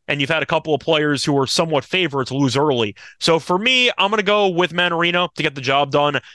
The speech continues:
I do think this line is too short. I think Mannarino should be a bigger favorite based on how comfortable he is on grass. And I do think that Humbert, even though he just beat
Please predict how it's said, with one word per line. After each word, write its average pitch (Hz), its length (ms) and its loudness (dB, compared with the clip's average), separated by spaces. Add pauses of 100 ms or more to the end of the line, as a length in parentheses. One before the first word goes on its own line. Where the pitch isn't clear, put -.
(120)
I 135 100 -2
do 180 120 0
think 180 120 -6
this 156 140 0
line 160 240 0
is 143 80 -4
too 151 160 -4
short. 196 460 0
I 139 80 -2
think 143 120 -2
Mannarino 151 480 0
should 190 240 0
be 165 100 0
a 151 40 2
bigger 135 240 0
favorite 131 480 -2 (240)
based 156 240 -2
on 143 60 2
how 143 160 -4
comfortable 156 460 -2
he 147 80 4
is 135 100 0
on 120 120 -2
grass. 123 480 -2 (240)
And 139 140 0
I 139 60 0
do 165 160 -2
think 175 180 -4
that 160 120 0
Humbert, 151 580 0
even 156 180 -2
though 156 140 2
he 147 100 -2
just 123 240 -6
beat 180 260 -2